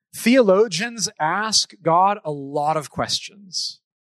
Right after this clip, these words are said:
But theology is faith seeking understanding. It's coming to God in faith and saying, "I want to understand. I want to know more. I want to, I want to grasp the deep things of God."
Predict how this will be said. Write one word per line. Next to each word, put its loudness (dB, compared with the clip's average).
But 0
theology 0
is -6
faith -4
seeking 0
understanding. -6
It's 0
coming 0
to -4
God 0
in -10
faith -4
and -10
saying, -4
"I -2
want -2
to -12
understand. -8
I 4
want 6
to 0
know -2
more. -2
I 0
want 2
to, -8
I -2
want -2
to -6
grasp -6
the -2
deep -4
things -8
of -12
God." -6